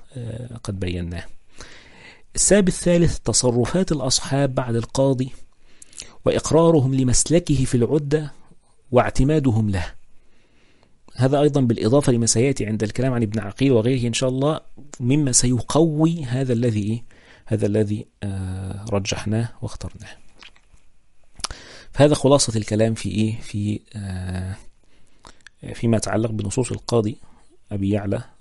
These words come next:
رضي الله عنه. وقبل أن أنتقل عن القاضي، أريد أن أشير إلى أن ما سبق كان تحليلا للنصوص المركزية للقاضي في هذه المسألة وما يتعلق بها،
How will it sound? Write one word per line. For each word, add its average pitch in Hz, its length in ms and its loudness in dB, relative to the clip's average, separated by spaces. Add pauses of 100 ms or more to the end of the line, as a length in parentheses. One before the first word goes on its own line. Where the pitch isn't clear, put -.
(140)
رضي 92 200 -4
الله 82 240 -10
عنه. - 360 -12 (500)
وقبل 196 260 2
أن 160 140 2
أنتقل 123 400 0
عن 98 140 -4
القاضي، 123 380 -2
أريد 123 260 0
أن 110 180 -4
أشير 139 300 0
إلى 107 200 -2
أن 139 340 -2
ما 113 380 -2
سبق 135 460 0 (140)
كان 139 300 0
تحليلا 120 540 0
للنصوص 101 560 -4
المركزية 107 600 -2
للقاضي 127 520 0
في 107 180 -4
هذه 120 260 -2
المسألة 110 440 -2
وما 117 120 0
يتعلق 110 440 -4
بها، 87 280 -6